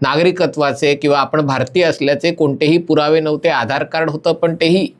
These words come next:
<clears throat> बनावट असल्याचा अंदाज होता आणि आधार कार्ड हा काही नागरिकत्वाचा पुरावा नाहीये. आणि म्हणून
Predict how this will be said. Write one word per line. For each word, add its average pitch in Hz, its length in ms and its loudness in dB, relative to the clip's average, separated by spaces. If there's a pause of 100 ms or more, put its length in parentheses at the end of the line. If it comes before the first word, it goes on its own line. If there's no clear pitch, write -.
(400)
<clears throat> 190 60 0 (1600)
बनावट 180 520 2
असल्याचा 160 540 0 (540)
अंदाज 151 400 2
होता 160 320 -2 (1040)
आणि 147 140 0
आधार 147 340 -2
कार्ड 147 260 -4
हा 143 100 -2
काही 156 360 -2
नागरिकत्वाचा 143 760 0
पुरावा 131 400 0
नाहीये. 104 320 -6 (1160)
आणि 196 200 2
म्हणून 202 420 2